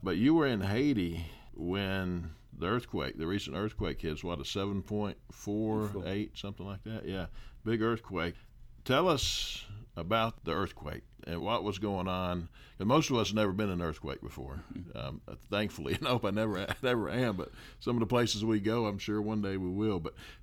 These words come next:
Speaker 1: tell us about that earthquake and, and what was going on during that.
Speaker 2: That morning, I was outside, actually. I was, uh, ministry to some youth,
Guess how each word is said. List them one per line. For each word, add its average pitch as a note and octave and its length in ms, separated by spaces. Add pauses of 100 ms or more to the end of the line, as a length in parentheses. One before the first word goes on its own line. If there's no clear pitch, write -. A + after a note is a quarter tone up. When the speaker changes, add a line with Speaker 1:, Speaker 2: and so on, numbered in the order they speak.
(440)
Speaker 1:
tell C#3+ 180
us C#3 120
about A2 400
that F#2 180
earthquake E2+ 480
and, D#2 180
and E2 140
what F2 160
was E2 100
going D#2+ 240
on D#2+ 200
during C#2+ 220
that. C#2+ 200 (460)
Speaker 2:
That G#2+ 220
morning, F#2 640 (160)
I G#2+ 140
was G#2 160
outside, F#2+ 500
actually. E2 460
I F2 100
was, F2 380
uh, E2+ 240
ministry E2+ 540
to F2 200
some E2+ 260
youth, F2 380